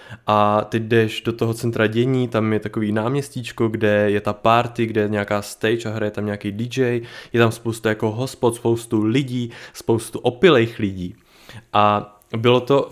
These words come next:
fakt jako zážitek. Eh, tu první noc, eh, tím, že my jsme tam jako přijeli a já jsem třeba byl unavený z toho řízení, protože v-, jako přece jenom, když jede člověk z Prahy na Jižní Moravu, tak, eh, ačkoliv Česká republika je malá, tak je to celkem jako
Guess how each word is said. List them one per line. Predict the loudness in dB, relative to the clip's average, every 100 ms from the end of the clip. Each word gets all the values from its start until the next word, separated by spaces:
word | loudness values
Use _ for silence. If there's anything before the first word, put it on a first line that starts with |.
| -10 4
fakt | 6 6 2
jako | 0 2 2
zážitek. | 2 4 4 4 -2 0 -2 -2 -16 _ _ _ _ _ _ -2
Eh, | 0 2
tu | 0 2
první | 4 4 4
noc, | 4 2 -2 0
eh, | 2 2 0
tím, | -2
že | -2
my | -2
jsme | -2
tam | -2
jako | -2 -6
přijeli | -6 0 2 4 2 -2 -6 -20 -20 -6
a | -2 0 -2
já | -4
jsem | -6
třeba | -4 -2
byl | -2 -2
unavený | -2 -2 -2 -2 -4
z | -2
toho | 0 0
řízení, | -4 -4 -2 -2
protože | -4 -8 -6 -2 -2 -2
v-, | -12 _ _ _ _ -4
jako | -4 -4
přece | -8 -4
jenom, | -2 -2
když | -4 -4
jede | -6 -6
člověk | -4 -4 -4
z | -10
Prahy | -4 -2 0 -2 -4 -10 -20 -16 -4
na | 0 0
Jižní | 0 -2
Moravu, | 0 2 2 2
tak, | 0 -2 -2 -2
eh, | -2 _ _ _ -10
ačkoliv | -6 0 0
Česká | -2 -2 -2
republika | -2 -6 -2
je | 0
malá, | 2 4 4 4
tak | 0 -6 -6
je | -4
to | -4 -4
celkem | -6 -12 -8 -8
jako | -6 -8